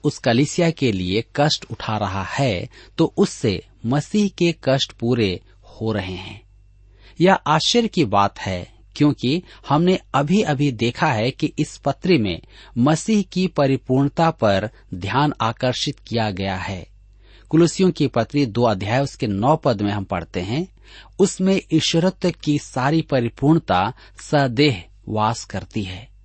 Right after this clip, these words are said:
सब कुछ उसी में केंद्रित है। वह सब पर प्रधान है,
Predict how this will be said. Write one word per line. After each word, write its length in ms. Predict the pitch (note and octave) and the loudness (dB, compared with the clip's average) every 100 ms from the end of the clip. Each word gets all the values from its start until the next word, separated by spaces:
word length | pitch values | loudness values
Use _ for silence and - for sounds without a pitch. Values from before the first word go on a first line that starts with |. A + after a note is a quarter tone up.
| - - - - | -20 -20 -20 -16
सब 380 | - G#3 - | 2 2 2
कुछ 340 | - D#3+ E3+ - - | -2 -4 -4 -10 -6
उसी 300 | D3+ - A#3 | -6 0 2
में 240 | G3 G2+ - - - | 4 2 -2 -14 -12
केंद्रित 440 | - F#2+ F#2 D#3 - | -6 -4 -2 -2 -4
है। 240 | F#2 - - - - - - - - | -12 -14 -20 -20 -20 -20 -20 -20 -2
वह 220 | A2 C3+ | 2 2
सब 400 | A#2+ - F3 D#3+ | -2 -2 0 0
पर 160 | - C3 | 0 0
प्रधान 480 | - G#2+ F#2+ A#2+ C#3 | 0 -2 2 2 2
है, 340 | B2+ D#3 - | -2 -6 -12